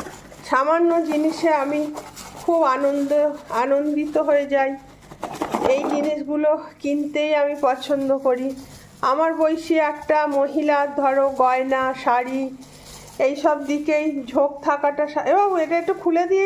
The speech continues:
যা না রে, এক হাতে খুলতে পারছি না। বাবুই আছে বলে তাই, নাহলে আমাকে ক্যামেরা রেখে খুলতে হতো। এই যে মহাকাল কিনেছি,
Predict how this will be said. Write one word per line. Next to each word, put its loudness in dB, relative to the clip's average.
যা 2
না 2
রে, 2
এক -8
হাতে 0
খুলতে -2
পারছি -4
না। 0
বাবুই 2
আছে -4
বলে 2
তাই, -2
নাহলে -2
আমাকে -2
ক্যামেরা 0
রেখে -4
খুলতে -2
হতো। -2
এই -4
যে 2
মহাকাল 0
কিনেছি, -2